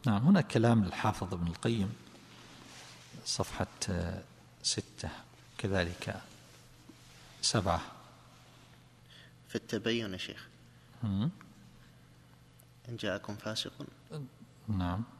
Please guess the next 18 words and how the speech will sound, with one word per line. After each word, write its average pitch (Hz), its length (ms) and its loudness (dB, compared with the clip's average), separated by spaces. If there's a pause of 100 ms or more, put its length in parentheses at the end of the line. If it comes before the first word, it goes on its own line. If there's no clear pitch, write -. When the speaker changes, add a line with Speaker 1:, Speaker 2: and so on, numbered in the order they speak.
(680)
Speaker 2:
قال 139 160 6
ابن 135 160 2
القيم 131 360 2
رحمه 127 280 4
الله 127 200 4
تعالى 123 320 4
في 120 160 -2
قوله 127 380 2
تعالى: 127 480 6
"يا 127 80 6
أيها 127 220 2
الذين 123 320 0
آمنوا 123 420 0
إن 127 100 -2
جاءكم 127 440 4
فاسق 131 440 2
بنبأ 127 560 4
فتبينوا"، 123 680 4